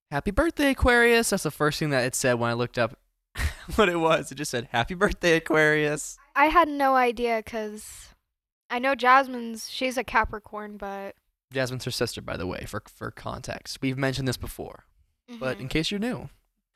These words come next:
Speaker 1: uh, like I said, January thirty-first, nineteen thirty-nine. So this is a while ago. Uh, not that long ago, though, to be fair. Uh, he lived with his parents, Eileen and Henry Brudos, so his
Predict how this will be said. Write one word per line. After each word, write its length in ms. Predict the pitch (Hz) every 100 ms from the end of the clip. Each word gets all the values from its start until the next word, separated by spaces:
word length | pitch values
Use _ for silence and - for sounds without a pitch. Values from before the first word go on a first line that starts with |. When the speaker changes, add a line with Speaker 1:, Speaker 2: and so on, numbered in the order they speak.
| _ -
Speaker 1:
uh, 80 | 139
like 160 | 147
I 80 | 139
said, 240 | - 107
January 540 | 117 135 147 156 143 131
thirty-first, 520 | 127 123 117 117 -
nineteen 340 | 131 123 135 123
thirty-nine. 720 | - 117 110 113 - - -
So 180 | 104 117
this 180 | 147
is 60 | 190
a 60 | 185
while 300 | 170 175 143
ago. 320 | 107 - - - _ _ _ _ _ _
Uh, 60 | 135 160
not 240 | 208 330
that 200 | 196 247
long 300 | 175 110 117
ago, 160 | 110 -
though, 180 | - 117
to 100 | -
be 80 |
fair. 260 | 107 - - _ _ _ _ _ _ _
Uh, 140 | 131 131
he 160 | 160
lived 200 | 160 202
with 100 | 220
his 100 | 196
parents, 420 | - - 156 175 -
Eileen 540 | 135 135 139 147 165
and 200 | - 120
Henry 440 | 113 - 147 156 143
Brudos, 460 | 123 117 110 113
so 380 | - - - 120
his 260 | 117 120